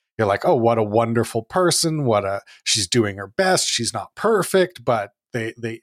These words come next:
she obviously cares about this person." And then when you're watching it, knowing what she's gonna do, you're like,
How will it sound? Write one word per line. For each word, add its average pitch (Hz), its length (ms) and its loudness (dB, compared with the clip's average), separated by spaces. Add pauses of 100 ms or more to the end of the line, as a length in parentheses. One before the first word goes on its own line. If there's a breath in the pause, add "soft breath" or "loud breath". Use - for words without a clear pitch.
(120)
she - 200 0
obviously 110 340 0
cares 131 320 0
about 139 180 0
this 147 120 -2
person." 156 460 -2
And 120 160 2
then 120 140 0
when 120 140 2
you're 113 100 2
watching 120 360 2
it, 110 120 -2
knowing 117 280 2
what 123 140 0
she's 117 140 -2
gonna 117 160 0
do, 113 100 0
you're 120 80 2
like, 107 160 -2